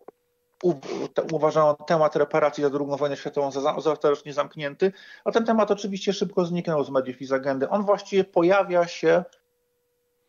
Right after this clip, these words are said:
albo przy okazji rocznic historycznych, albo po prostu przy okazji, y,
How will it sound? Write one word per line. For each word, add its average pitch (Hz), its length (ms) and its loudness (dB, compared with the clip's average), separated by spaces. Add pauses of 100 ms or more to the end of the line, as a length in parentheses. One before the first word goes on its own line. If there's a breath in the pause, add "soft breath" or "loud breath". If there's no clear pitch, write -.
(200)
albo 208 360 2
przy 196 240 4
okazji 175 420 4
rocznic 156 340 0
historycznych, 151 760 -4
albo 254 180 -2
po 254 100 -2
prostu 214 320 0
przy 196 200 2
okazji, 180 680 2 (520 soft breath)
y, 165 360 2